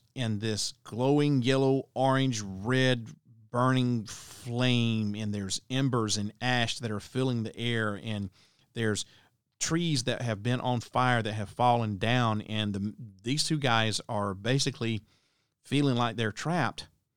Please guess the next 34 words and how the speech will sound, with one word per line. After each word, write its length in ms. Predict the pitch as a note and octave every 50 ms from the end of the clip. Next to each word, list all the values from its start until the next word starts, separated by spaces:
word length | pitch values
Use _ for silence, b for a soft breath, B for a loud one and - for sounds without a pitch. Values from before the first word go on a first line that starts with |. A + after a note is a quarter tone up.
| b b b b b b b b b b b b b b
And 140 | - A#2+ A2+
along 360 | A2 A2 B2 C3+ C#3+ D3+ D#3
the 80 | C3+ B2
way, 540 | A#2+ B2+ D#3+ F#3 G3 D#3 C3+ C3 C3 C#3+ C#3+ - _ _ _ _ _ _ _ -
as 140 | - A#2+ A#2
they're 100 | C3 C3
trying 320 | B2+ - C#3 C#3 C#3+ D3+
to 60 | D3+ C3+
get 160 | C3 C3+ C3
out, 320 | D3+ F3+ F3 C3+ - - _ b b b b b -
they 100 | - C#3+
pass 420 | D3 - - D#3+ D#3 C#3+ C#3 -
countless 560 | - - - D3+ D#3 E3 - - C3 A#2+ -
cabins 540 | - - - B2 B2+ C3+ C#3 C3+ C#3 C3+ C3+ -
and 160 | - B2 A#2+
chalets 560 | A2+ - - B2 B2+ A2+ A2 A#2 A2+ A2+ G#2+ G#2+
that 80 | G2+
are 120 | G2 G2 -
fully 520 | - - - - - D3+ D#3+ D#3 D3 -
engul-, 580 | - B2+ A#2+ A2+ G#2+ G#2+ A#2 B2+ A2+ G2+ G#2 B2
engulfed, 640 | C3 A#2 G#2+ G2+ A2+ B2+ B2 A2 G2+ F#2+ - - b b b b b b b b _ -
and 180 | B2 A2+ G#2+ G#2+
they're 100 | A2+ A2+
just 220 | G#2+ G#2+ G2 -
burning 560 | G2+ F#2 F2 A#2 B2 C3+ C3+ C3 B2 A#2 A2 G#2+ b b b b b -
like 280 | A2 G#2+ G#2 - - _ _ _ _ _
kindling. 500 | - - D#3 D3 C3+ A2 F#2+ F#2 G2 A#2 - _ _ _ _ _ _ _ _ _ _ _ _ _ -
And 120 | A2+ G#2+ A2
simply 340 | - D3+ D#3+ D#3 D3 B2+
watching 500 | A2 G2+ G2+ A#2 C3 C#3 D3+ D3+ - C3+
this 180 | C#3 C3+ B2+ -
video 460 | - C3 C3 C3 B2+ A2+ A2 G2+ G2 G2+
is 100 | F#2+ -
harrowing, 640 | - - B2+ B2+ A#2+ F#2+ F#2+ F2+ G2+ G#2 G#2 G#2+